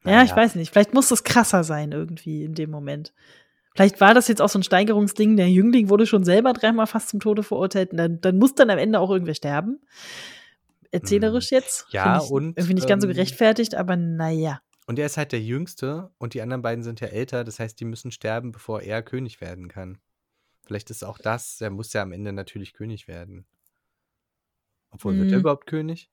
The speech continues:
Speaker 1: Er wird zum Erben des Königs bestimmt. Aber die Reihenfolge
Speaker 2: Ja.
Speaker 1: ist in dem Satz, wenn man's mal chronologisch sieht, erst werden die Brüder ergriffen und hingerichtet,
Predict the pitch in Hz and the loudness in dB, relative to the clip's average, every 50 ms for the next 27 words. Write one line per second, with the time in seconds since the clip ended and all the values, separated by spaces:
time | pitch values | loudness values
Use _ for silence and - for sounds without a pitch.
0 | _ _ _ _ _ _ _ _ _ _ - - - - - _ - 170 170 160 | _ _ _ _ _ _ _ _ _ _ -14 -14 -14 -14 -12 _ -4 -2 2 4
1 | 180 220 226 - - 202 165 - - 170 190 220 233 220 214 202 - - 226 214 | 6 4 4 4 0 -4 -2 -2 0 0 0 2 2 0 0 0 0 0 0 2
2 | 196 - - - 160 - - 160 151 170 190 185 196 180 175 170 208 254 - - | 0 -2 -6 -8 -12 -10 -6 -2 0 2 2 2 2 2 0 0 0 0 2 4
3 | 277 269 269 262 226 - - 190 190 202 208 208 190 190 226 208 - - 208 190 | 4 4 4 4 0 -2 0 0 0 2 2 2 2 2 2 0 0 -2 0 2
4 | 190 190 - - 185 - - 185 180 175 165 175 202 262 302 - - - 269 262 | 2 0 0 -2 -4 -4 -2 -2 -2 0 2 2 2 2 0 -2 0 0 0 0
5 | - - - - - - - - - - - 175 208 262 - - 240 233 233 220 | -2 -6 -20 -20 -20 -20 -20 -18 -8 -2 0 2 2 0 0 2 4 4 4 4
6 | 220 208 208 185 - 208 196 196 175 170 170 - 185 - - 160 160 156 185 208 | 4 2 0 0 0 0 2 2 2 0 0 -4 -6 -6 -6 -6 -4 -4 -2 -2
7 | 226 262 254 285 294 - - 370 381 - - _ | -2 -2 -2 -4 -4 -4 -4 -6 -6 -8 -12 _